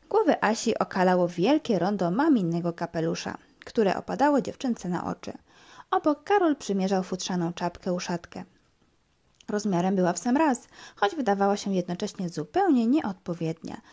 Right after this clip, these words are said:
Może z racji trzydziestostopniowego upału i letnich spodni, które Karol miał akurat na sobie, tata uśmiechnął się pod nosem. „Co robicie?”, zapytał zaciekawiony. „Szykujecie wyprawę na biegun północny?”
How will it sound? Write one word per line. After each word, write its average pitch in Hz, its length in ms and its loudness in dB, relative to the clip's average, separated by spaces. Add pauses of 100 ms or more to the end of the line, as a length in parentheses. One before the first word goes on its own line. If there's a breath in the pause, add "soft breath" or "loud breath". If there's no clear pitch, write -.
(240 loud breath)
Może 196 200 2
z 180 80 -2
racji 190 340 0
trzydziestostopniowego 185 1080 -2
upału 180 400 0
i 175 60 4
letnich 165 380 -4
spodni, - 380 -2
które 285 240 0
Karol 269 340 0
miał 247 180 2
akurat 226 400 -2
na 220 100 -4
sobie, 202 400 -4 (400 soft breath)
tata - 320 -6
uśmiechnął 170 480 -6
się - 200 -10
pod 165 220 -12
nosem. - 440 -10 (840 soft breath)
„Co 508 160 0
robicie?”, 254 560 -2
zapytał 180 380 -6
zaciekawiony. 170 720 -6 (320 soft breath)
„Szykujecie 226 500 0
wyprawę 208 420 0
na 160 140 -4
biegun 269 380 -2
północny?” 359 520 -2